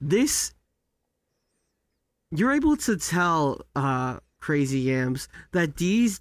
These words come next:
deer aren't the original deers that reside in the North Pole. It's almost like someone, uh,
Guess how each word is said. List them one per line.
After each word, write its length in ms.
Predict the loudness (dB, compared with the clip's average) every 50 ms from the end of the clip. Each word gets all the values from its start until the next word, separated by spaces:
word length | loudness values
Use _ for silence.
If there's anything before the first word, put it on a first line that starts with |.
| -8 -4
deer 480 | 0 2 2 4 4 2 2 0 -2 -4 _ _ _ _ _ _
aren't 340 | -2 0 2 2 0 0 0
the 120 | 0 2 2
original 480 | 4 2 2 0 0 0 0 2 0
deers 540 | 0 0 0 2 2 2 2 2 0 -2 -4
that 180 | -2 -2 0 0
reside 420 | 0 0 0 0 0 0 0 0
in 100 | 0 0
the 100 | 0 0
North 340 | 0 0 0 0 0 -2 -4 -6
Pole. 320 | -4 -2 -2 -2 -2 -4
It's 140 | -6 -4 -4
almost 320 | -2 0 0 -2 -2 -2 -2
like 160 | -2 -2 -2
someone, 480 | -4 -4 -4 -2 -2 -2 -2 -2 -4 -8 -10 _ _ _ _ _ _ _ _ _ _ _ _
uh, 380 | -2 0 2 2 0 0 -2